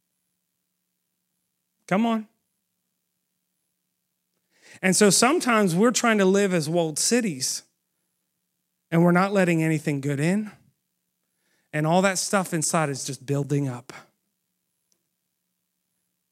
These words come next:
Come on, guys. So we were created to receive and to extend life. Your vessel is only so big.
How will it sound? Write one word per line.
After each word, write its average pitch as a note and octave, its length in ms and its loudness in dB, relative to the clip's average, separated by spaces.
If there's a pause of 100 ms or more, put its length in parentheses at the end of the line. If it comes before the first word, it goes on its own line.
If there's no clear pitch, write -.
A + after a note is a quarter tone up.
(160)
Come G3+ 180 2
on, E3+ 140 2
guys. C#3 340 -4 (3500)
So G#3 200 6
we A3+ 260 8
were C#4 220 4
created A#3+ 680 2
to G#3 200 2
receive G3 920 2 (380)
and G3+ 180 2
to A#3 120 4
extend G#3 540 2
life. G#3 440 0 (1200)
Your D#4 320 4
vessel B3+ 500 2
is G3 120 4
only B3+ 280 4
so A#3+ 240 4
big. F#3+ 400 2